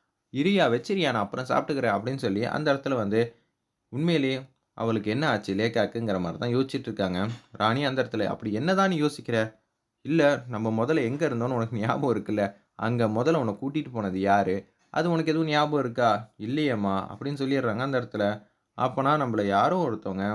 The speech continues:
பிரச்சனையை உள்ளாக்கணும் தான் இது மாதிரிலாம் பண்ணிட்டு இருக்காங்கன்னு எனக்கு நல்லா தெள்ள தெளிவா தெரியுது, அது யார் என்ன ஏதுன்னு தான் பார்க்கலான்னு இருக்கேன்." "அதெல்லாம் நீ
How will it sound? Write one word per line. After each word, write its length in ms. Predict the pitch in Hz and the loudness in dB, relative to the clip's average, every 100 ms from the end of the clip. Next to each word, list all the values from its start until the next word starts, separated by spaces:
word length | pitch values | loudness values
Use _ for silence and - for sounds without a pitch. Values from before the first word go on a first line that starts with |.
| 110 | -4
பிரச்சனையை 420 | 101 107 156 151 | -8 -6 -4 -4
உள்ளாக்கணும் 600 | 120 123 117 - 101 92 | -2 2 0 0 -4 -2
தான் 160 | 107 131 | -2 -2
இது 100 | 127 | -2
மாதிரிலாம் 380 | 107 107 131 | -2 0 -2
பண்ணிட்டு 360 | 120 127 127 113 | -2 -4 -6 -8
இருக்காங்கன்னு 400 | 101 92 98 131 | -8 -6 -4 -4
எனக்கு 200 | 110 104 | -4 -2
நல்லா 240 | 98 120 120 | -2 -2 -2
தெள்ள 220 | 104 110 | -2 -4
தெளிவா 280 | 101 101 117 | -2 -2 -2
தெரியுது, 340 | 117 104 98 101 - _ - | 0 0 0 0 -4 _ -4
அது 140 | 143 | 2
யார் 260 | 139 156 185 | 6 6 4
என்ன 200 | 165 160 | -2 -2
ஏதுன்னு 300 | 127 107 107 | -4 -4 -2
தான் 160 | 139 143 | -2 -2
பார்க்கலான்னு 480 | 123 120 131 123 107 | -4 -2 -2 -4 -4
இருக்கேன்." 300 | 107 110 - | -4 -6 -4
"அதெல்லாம் 360 | 98 98 117 | -4 -2 -2
நீ 80 | 135 | 0